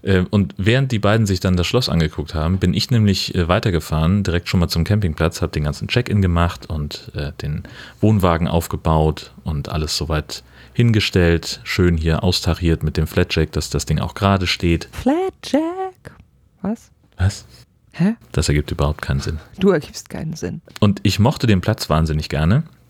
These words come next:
Speaker 1: Erstmal hatten wir eine schöne Parzelle mit Blick auf die Schlei. Das war wirklich hübsch. Waschhäuser super, fand ich. Alles sauber, alles
Speaker 2: Alles
Speaker 1: in sehr gutem
Speaker 2: normal,
Speaker 1: Zustand.
Speaker 2: ja.
Speaker 1: Und so liebevolle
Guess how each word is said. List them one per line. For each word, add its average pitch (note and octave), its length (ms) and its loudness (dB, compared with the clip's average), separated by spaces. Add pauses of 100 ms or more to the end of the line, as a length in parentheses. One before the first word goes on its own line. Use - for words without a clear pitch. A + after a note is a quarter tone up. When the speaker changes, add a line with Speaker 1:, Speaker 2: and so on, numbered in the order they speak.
(500)
Speaker 1:
Erstmal F#2+ 300 4
hatten F#2 200 -2
wir F2 80 4
eine E2+ 220 2
schöne B2 240 2
Parzelle A2+ 500 0 (480)
mit F#2 200 0
Blick G#2 180 2
auf G#2 140 0
die A2 100 -2
Schlei. E2 440 2 (500)
Das - 240 -2
war E2+ 260 2 (100)
wirklich G2+ 360 0
hübsch. - 320 -2 (640)
Waschhäuser G#2+ 560 2
super, G#2 520 2 (380)
fand G#2 220 2
ich. - 280 -2 (380)
Alles F2 260 0
sauber, F2+ 380 2
alles F2 160 2
Speaker 2:
Alles E3 160 0
Speaker 1:
in D#2 80 0
sehr F2 160 2
gutem F#2+ 160 0
Speaker 2:
normal, - 60 -4
Speaker 1:
Zustand. F#2+ 280 -2
Speaker 2:
ja. - 40 -6
Speaker 1:
Und F#2+ 80 0
so G#2 80 2
liebevolle F#2 760 2